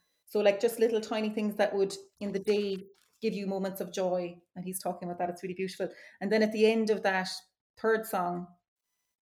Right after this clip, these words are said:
Fiachra stops playing and he just kind of holds this very resonant chord. Um, and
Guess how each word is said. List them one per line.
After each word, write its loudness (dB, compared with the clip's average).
Fiachra 6
stops 2
playing 0
and -10
he -4
just -4
kind 2
of 0
holds 6
this -4
very 4
resonant 0
chord. -2
Um, -4
and -4